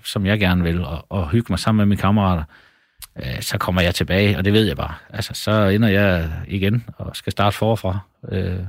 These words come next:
og det er alt for lang en kamp, det gider jeg ikke. For jeg kan godt lide, øh, en pilsner i garagen, jeg kan godt lide, øh, noget rigtig godt mad, hvor man tænker, "Okay, det her, det skal nok lige have en fem kilometer i morgen, før den er væk," ikke også? Altså, men man må godt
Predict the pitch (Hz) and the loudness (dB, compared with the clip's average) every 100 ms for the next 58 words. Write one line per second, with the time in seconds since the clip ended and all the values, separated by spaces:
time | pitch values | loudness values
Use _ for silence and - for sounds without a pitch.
0 | 90 - 92 87 82 - - 110 - 76 | -10 -10 -6 -4 -4 -4 -4 -4 -4 -8
1 | 76 95 92 - 85 - - 101 101 113 | -6 -6 -6 -4 -4 -6 -4 -2 0 2
2 | 147 196 226 277 240 202 131 85 69 113 | 2 2 2 0 2 0 0 -2 -4 -4
3 | - 156 123 110 98 117 123 135 113 139 | -2 -2 0 0 0 0 2 0 -2 -4
4 | 190 220 220 196 180 113 - - - - | 0 0 0 2 2 2 -2 -20 -18 -18
5 | - - - 113 151 120 123 143 131 147 | -18 -12 -2 0 0 2 0 2 4 4
6 | 139 127 113 143 - 170 165 165 170 170 | 4 0 0 -2 -4 -4 -2 -2 0 0
7 | 147 - 175 - 139 151 - _ - 143 | 0 -4 -6 -2 -2 -2 -6 _ -6 -2
8 | 165 147 113 139 131 151 160 117 110 120 | 0 0 0 0 0 0 0 -2 0 2
9 | 107 113 131 127 127 131 135 107 117 - | 4 2 2 0 0 0 0 0 -2 -4
10 | 107 117 - 127 - - 127 151 - _ | -4 -2 -4 -8 -8 -12 -8 -8 -10 _
11 | _ _ _ - 147 135 151 156 | _ _ _ -4 -2 0 0 0